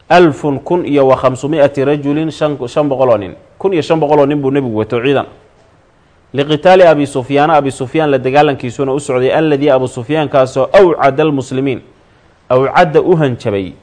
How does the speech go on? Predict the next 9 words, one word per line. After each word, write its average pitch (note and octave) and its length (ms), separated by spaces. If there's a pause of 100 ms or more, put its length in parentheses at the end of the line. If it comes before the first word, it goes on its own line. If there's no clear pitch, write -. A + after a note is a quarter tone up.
(380)
almuslimiina, D#3+ 640
muslimiinta, C#3 500
bibadrin, D#3 540
Badar D3+ 240
inay C#3 200
dhici C3 200
doonto A2+ 320
oo G#2+ 40
kaleeto. G2 340